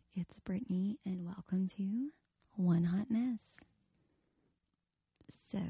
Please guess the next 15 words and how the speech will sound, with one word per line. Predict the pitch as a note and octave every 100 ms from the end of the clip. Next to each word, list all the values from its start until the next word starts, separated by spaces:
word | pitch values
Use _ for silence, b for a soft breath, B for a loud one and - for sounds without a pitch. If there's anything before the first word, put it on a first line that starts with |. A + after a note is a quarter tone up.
| F3 - _ _ _ _ -
today | G3+ F#3+ F3 F3+ F#3 F#3+ - _ _
we're | B3 B3
gonna | C#4+
be | C#4+
talking | G#3+ G3 F#3+ - G3 G3 A#3+ - -
about, | G3+ F3 E3+ E3+ G#3 C4 - - - b b b b b b b b b b _
well, | A3+ G#3+ G#3+ - b b b b b _ -
fifteen | A3 - G#3+ G3+ G3
difficult | F3+ F3+ G#3 - G3+ G3+
to | - G#3
accept | G#3+ - G3 G3 - -
reasons | G3 A3 G3 F#3 F#3 F#3 F#3+ F#3+ - B3+ _ _ -
you | F#3 F3+
are | F#3+ F#3
single. | - F#3 F#3+ F#3 - - - D#3+